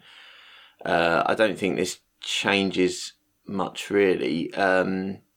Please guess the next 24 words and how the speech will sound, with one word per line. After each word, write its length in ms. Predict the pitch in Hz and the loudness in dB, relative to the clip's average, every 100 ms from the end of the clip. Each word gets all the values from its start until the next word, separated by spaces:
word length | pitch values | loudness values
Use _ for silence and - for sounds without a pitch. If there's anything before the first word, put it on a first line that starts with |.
| _ | _
I 80 | 113 | -2
just, 300 | 151 147 - | 0 -2 2
yeah, 240 | 151 147 | 4 4
I 100 | - | 2
just 260 | 117 120 - | -2 -2 0
think 240 | 117 113 | 0 0
that 160 | 98 - | 0 0
other 220 | 110 110 | 2 0
teams 340 | 110 110 107 107 | 0 0 0 0
have 100 | 107 | -2
improved 640 | 101 - 113 104 101 - | -2 0 2 0 -2 -4
more. 500 | 110 117 104 95 - | 0 2 2 0 -2
Um, 540 | 101 95 98 98 98 - | -4 -2 0 -2 -4 -4
this 220 | 127 - | -4 0
was 160 | 151 135 | 0 2
a 40 | |
good 180 | 117 120 | 0 0
display, 480 | 110 - 120 117 101 | -2 -2 2 2 2
but 340 | 104 92 - | 0 0 0
Leeds 460 | 113 110 98 - - - - - | 2 2 0 -8 -12 -16 -20 -2
have 200 | 113 117 | 0 0
struggled 560 | - 101 82 90 90 - | -2 -2 -2 -2 -4 -4
to 100 | 104 | -4
s-, 180 | - | -4